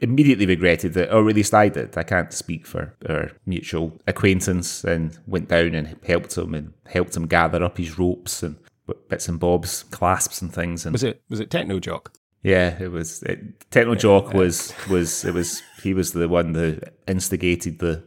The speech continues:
Speaker 1: "We should just let him go." <laughs>
Speaker 2: Okay.
Speaker 1: Yeah.
Speaker 2: <laughs> Right.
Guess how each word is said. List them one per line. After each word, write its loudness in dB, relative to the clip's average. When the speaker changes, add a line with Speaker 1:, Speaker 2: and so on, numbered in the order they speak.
Speaker 1:
"We -6
should -4
just -2
let 0
him -4
go." 2
<laughs> 2
Speaker 2:
Okay. -10
Speaker 1:
Yeah. -6
Speaker 2:
<laughs> 2
Right. 0